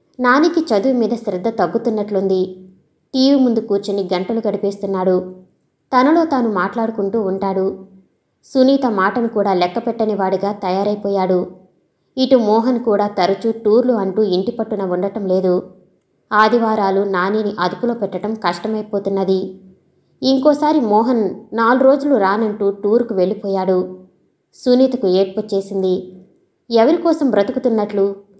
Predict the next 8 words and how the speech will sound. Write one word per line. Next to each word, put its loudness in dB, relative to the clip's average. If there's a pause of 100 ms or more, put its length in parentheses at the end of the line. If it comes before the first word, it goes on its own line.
(200)
దేనికోసం 4
సంపాదిస్తున్నట్లు, -2 (520)
ఏం-, 4 (240)
ఏమిటి 4
ఈ 0
సంసారం, -4 (280)
ఎందుకీ 0
జంధ్యాటం? 0